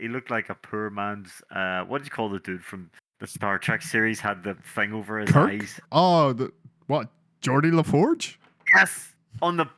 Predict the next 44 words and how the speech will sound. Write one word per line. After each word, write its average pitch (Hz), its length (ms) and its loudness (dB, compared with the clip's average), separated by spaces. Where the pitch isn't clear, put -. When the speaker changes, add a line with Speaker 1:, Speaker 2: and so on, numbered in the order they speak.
Speaker 1:
box 156 400 6
art, 196 260 4
he 147 120 -2
had 135 220 0
this 131 160 -2
thing 131 280 -4
over 147 260 -4
his 127 140 -2
eyes, 135 380 0
you 165 80 -8
see, 170 220 -2
and 143 120 0
I 151 80 2
was 127 140 -4
like, 131 240 -2
Speaker 2:
Right. 147 260 2
Speaker 1:
"That's, - 220 -4
like, 117 180 -4
a 107 40 -8
really 107 320 -8
shitty 113 440 -6
version 107 320 -6
of 117 160 -8
Geordie." 113 460 0
That's 123 240 -2
him, 117 140 -4
Speaker 2:
Yeah. 101 100 -6
Speaker 1:
aye. 95 160 -8
Speaker 2:
I 160 120 8
think 185 140 8
Speaker 1:
Really 139 140 2
Speaker 2:
Out-, 151 140 6
Speaker 1:
shitty - 120 -14
version. - 280 -12
Speaker 2:
Outcast's 156 540 2
big 127 320 0
claim 120 300 0
to 120 60 -2
fame 127 500 0
was 127 260 4
it 135 120 0
was 120 140 2
open 123 340 2
world. 175 440 2